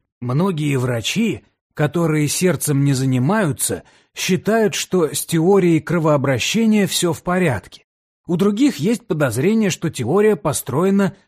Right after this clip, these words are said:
не до конца. А вот некий Джон Марпл вообще полагает, что здесь конь не валялся,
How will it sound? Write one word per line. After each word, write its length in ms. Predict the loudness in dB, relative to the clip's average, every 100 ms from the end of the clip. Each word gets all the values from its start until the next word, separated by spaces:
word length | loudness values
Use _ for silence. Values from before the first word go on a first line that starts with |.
| _
не 160 | -4 -2
до 120 | -2
конца. 600 | -2 -2 -2 -4 -6 -8 -12 _ _ _ -4
А 80 | 0
вот 260 | 0 0
некий 440 | 0 0 -2 -4 -6
Джон 440 | -2 0 0 0
Марпл 580 | 0 0 0 0 -4 -4 _ _
вообще 560 | -4 0 0 -2 -4 -2
полагает, 640 | -2 -4 0 0 0 -2 -8 _ -14
что 260 | -6 -2
здесь 320 | -2 0 -2 -2
конь 540 | -2 2 4 4 2
не 100 | 2
валялся, 640 | 2 2 2 -2 -6 -12